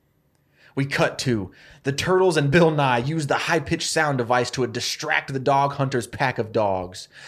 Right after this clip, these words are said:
"Now's our chance. Let's take 'em down." We cut to dog hunter's la-, lair. The Turtles and Bill Nye infiltrate the lair and engage in a fight with the henchmen. "You're not hurting any more dogs on our watch,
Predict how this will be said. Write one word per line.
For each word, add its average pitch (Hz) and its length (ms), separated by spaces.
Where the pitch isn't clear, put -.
"Now's 247 280
our 175 80
chance. 233 420
Let's 220 180
take 277 260
'em 190 120
down." 165 500
We 127 80
cut 160 340
to 123 200
dog 143 320
hunter's 127 360
la-, 117 360
lair. 107 380
The 135 80
Turtles 175 400
and 143 140
Bill 165 200
Nye 139 400
infiltrate 175 560
the 139 100
lair 117 380
and 143 120
engage 151 440
in 135 80
a 117 60
fight 143 380
with 127 140
the 120 80
henchmen. 110 580
"You're 254 120
not 214 200
hurting 196 280
any 226 140
more 196 200
dogs 202 360
on 151 140
our 180 240
watch, 123 500